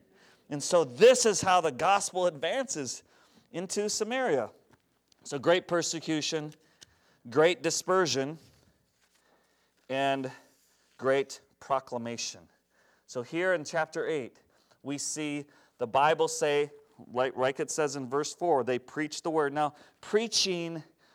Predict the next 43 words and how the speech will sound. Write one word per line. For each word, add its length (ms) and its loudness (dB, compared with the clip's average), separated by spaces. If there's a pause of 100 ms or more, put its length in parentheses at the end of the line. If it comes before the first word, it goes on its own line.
(140)
the 100 -4
word, 340 2
a 20 0
lot 160 2
of 20 -16
times 180 -4
we 120 -4
get 180 -6
confused 580 -6
that 300 -2 (220)
preaching 440 -6
the 80 -6
word 360 -2
means 420 -8 (300)
what 160 2
I'm 240 0
doing 260 -2
right 220 -4
now. 180 -12 (600)
Hopefully 380 0
I 140 4
am 220 2
doing 260 -6
that 140 -6
right 160 -4
now. 260 -4 (260)
But 140 2
it 120 -4
far, 600 6
it 80 -10
doesn't 340 0
mean 300 -6
that 260 0
necessarily. 680 -2
It 100 -10
far 320 4
more 240 0
means 340 -8 (300)
sharing 920 0 (680)
the 80 0
word 260 4
of 160 2
God 560 6